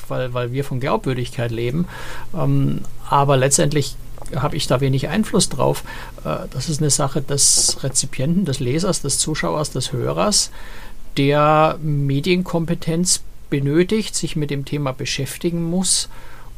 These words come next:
um für sich festzustellen, ist das glaubwürdige Information oder ist es Entertainment oder ist es Werbung? Ich meine, das letztendlich bewegen wir uns in diesen drei Kategorien. Wir reden über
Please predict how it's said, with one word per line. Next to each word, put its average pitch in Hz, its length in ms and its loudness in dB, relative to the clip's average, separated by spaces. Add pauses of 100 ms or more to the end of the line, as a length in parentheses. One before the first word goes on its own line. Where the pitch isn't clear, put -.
(140)
um 156 380 -2
für - 160 -4
sich 180 260 0
festzustellen, 165 840 4
ist 180 240 0
das - 160 0
glaubwürdige 139 520 0
Information 131 760 -2
oder 147 180 2
ist - 160 0
es 143 220 0
Entertainment 156 720 2
oder 160 180 0
ist - 100 0
es 175 140 2
Werbung? 175 260 4
Ich 139 60 6
meine, 135 160 6
das 139 100 4
letztendlich 165 400 6
bewegen 156 300 4
wir 156 80 4
uns 147 120 2
in 151 80 0
diesen 151 180 0
drei 127 240 -6
Kategorien. 139 600 -2 (400)
Wir 127 120 -2
reden 131 240 0
über 120 300 -4